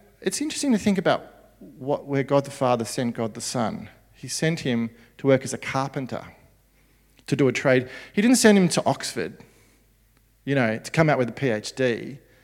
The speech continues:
and then to start his ministry. Because if, you know, if he had gone through some kind of academic tradition, it might have distracted the people from the, the beauty of the gospel.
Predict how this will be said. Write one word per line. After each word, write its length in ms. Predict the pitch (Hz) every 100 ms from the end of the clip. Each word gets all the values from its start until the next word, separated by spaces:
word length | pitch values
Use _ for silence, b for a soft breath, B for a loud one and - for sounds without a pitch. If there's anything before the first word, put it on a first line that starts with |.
| b
and 120 | 127 131
then 100 | 123
to 80 | 123
start 240 | - 120
his 100 | 117
ministry. 360 | 131 131 - 110
Because 380 | 139 175 165 - B B _
if, 160 | 180 - - - -
you 100 | 190
know, 80 | 185
if 160 | 190 214
he 100 | 220
had 180 | 202
gone 220 | 170 196 220
through 140 | 202
some 180 | 185 160
kind 180 | 156 120
of 60 |
academic 640 | - 123 123 117 120 120 120
tradition, 760 | - 113 123 - 90 90 135 - _ b b b b b b b
it 120 | 151
might 240 | 156 185
have 340 | 214 185 165 -
distracted 840 | - - - 143 147 160 - 135
the 80 | 117
people 540 | - 143 143 123 110
from 380 | 113 - 117 120 - b b b b _ _ _ _ -
the, 200 | 131 120 - _
the 60 | 113
beauty 360 | 123 135 131
of 80 | 120
the 60 | 110
gospel. 600 | 120 131 - - -